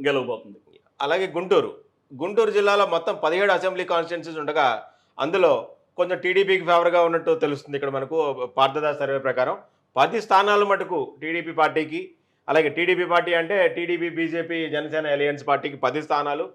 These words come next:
Speaker 2: ఆ, వైఎస్ఆర్సీపీ పార్టీకి ఏడు స్థానాలు ఇవ్వడం జరుగుతుంది ఇక్కడ పార్థదాస్ గారి సర్వేలో.
Speaker 1: కానీ, ఆ, మీరు అర్థం చేసుకున్నట్లయితే, ఆ, గుంటూరు డిస్ట్రిక్ట్లో క్యాపిటల్ని గుంటూరు డిస్ట్రిక్ట్లో అనౌన్స్ చేశారు.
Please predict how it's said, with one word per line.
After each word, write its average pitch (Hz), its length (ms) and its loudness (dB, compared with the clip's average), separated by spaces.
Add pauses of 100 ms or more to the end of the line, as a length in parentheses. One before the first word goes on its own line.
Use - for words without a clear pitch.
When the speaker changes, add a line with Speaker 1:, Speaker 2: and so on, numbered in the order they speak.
(360)
Speaker 2:
ఆ, 139 160 2
వైఎస్ఆర్సీపీ 190 580 2
పార్టీకి 180 380 0
ఏడు 185 180 4
స్థానాలు 170 360 2
ఇవ్వడం 151 220 -4
జరుగుతుంది 123 380 -4
ఇక్కడ 104 140 -10
పార్థదాస్ 127 440 -8
గారి 123 140 -8
సర్వేలో. 107 380 -10 (240)
Speaker 1:
కానీ, 170 360 -2 (120)
ఆ, 147 240 -8
మీరు 143 420 -6
అర్థం 139 180 -8
చేసుకున్నట్లయితే, 143 920 -4 (560)
ఆ, 110 40 -12
గుంటూరు 165 440 -4
డిస్ట్రిక్ట్లో 208 760 -2 (260)
క్యాపిటల్ని 220 600 0
గుంటూరు 214 420 -4
డిస్ట్రిక్ట్లో 233 520 0
అనౌన్స్ 180 360 -2
చేశారు. 131 260 -6